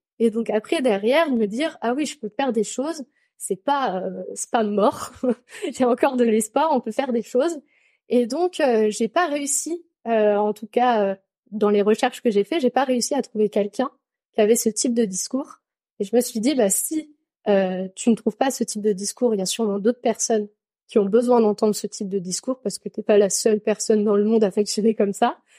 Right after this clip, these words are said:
Et, euh, deuxièmement, bah, t'as qu'à créer le propre podcast que, que tu aurais voulu écouter. Donc voilà comment je suis arrivée, euh, euh, au podcast. Et, euh, moi, je suis dans une famille où je suis un peu la première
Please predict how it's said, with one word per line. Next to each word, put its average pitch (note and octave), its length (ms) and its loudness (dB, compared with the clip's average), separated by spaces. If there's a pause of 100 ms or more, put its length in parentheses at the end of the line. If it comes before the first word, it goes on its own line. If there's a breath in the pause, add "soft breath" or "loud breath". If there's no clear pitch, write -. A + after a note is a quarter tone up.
(400 soft breath)
Et, C4 380 4
euh, G#3+ 200 6
deuxièmement, A3 600 4
bah, A#3 120 4
t'as G3 160 0
qu'à A#3 160 2
créer A3 340 2
le A3+ 120 2
propre B3 360 -2
podcast A3+ 640 0
que, - 100 -20 (280)
que A#3+ 100 0
tu A3+ 200 0
aurais G#3 220 2
voulu G#3+ 260 -2
écouter. A3+ 440 -4 (680)
Donc G3 200 -2
voilà A3+ 220 4
comment G#3+ 260 0
je - 80 -6
suis - 120 -4
arrivée, G3+ 480 0
euh, F3+ 200 -2 (520)
euh, F3+ 280 -4
au A#3+ 120 2
podcast. G#3+ 720 -4 (500)
Et, E4 360 2 (120)
euh, G#3 800 4 (680)
moi, B3 300 2
je - 80 -8
suis B3 120 -4
dans A3 140 4
une A3 200 0
famille B3+ 640 0
où A3+ 120 -2
je - 80 -8
suis A3 100 -4
un G#3 120 0
peu D4+ 120 -2
la G#3+ 160 2
première B3+ 840 -2